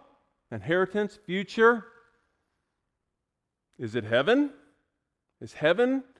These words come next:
our inheritance? I remember when I was in my young twenties, I think I've shared this story before, and I was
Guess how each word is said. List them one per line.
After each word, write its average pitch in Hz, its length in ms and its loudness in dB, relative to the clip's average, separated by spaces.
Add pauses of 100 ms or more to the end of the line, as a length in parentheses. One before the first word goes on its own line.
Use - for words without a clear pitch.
(240)
our 214 180 2
inheritance? 254 680 0 (920)
I 135 80 4
remember 170 380 6
when 156 140 2
I 147 120 4
was 151 220 2
in 156 80 0
my 143 120 2
young 151 260 2
twenties, 185 400 0
I 135 80 0
think 147 160 0
I've 135 120 -2
shared 156 360 -2
this 147 140 -6
story 160 360 -4
before, 170 380 -2
and 185 100 2
I 139 60 2
was 127 220 -2